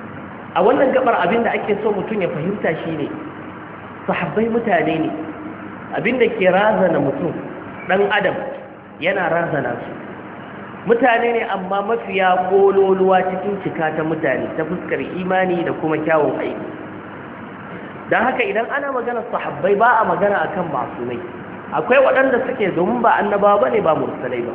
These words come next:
Akwai waɗanda suke ɗaukan kamar irin waɗannan gaɓoɓin su zamto kamar wani gurbi ne na suka ga sahabban ma'aikin. Su ce, "Ai,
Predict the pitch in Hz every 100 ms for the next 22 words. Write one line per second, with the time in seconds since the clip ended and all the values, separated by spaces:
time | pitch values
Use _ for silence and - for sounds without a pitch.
0 | - - 226 247 240 247 208 233 214 180
1 | 208 190 151 139 156 175 202 202 180 180
2 | 160 160 139 151 151 156 143 - 139 160
3 | 175 226 269 - - - - 147 160 190
4 | 196 202 202 185 220 202 180 160 165 160
5 | 156 254 262 214 156 143 - 139 139 156
6 | 156 147 - 143 - - - - - -
7 | - - 147 - 202 - 214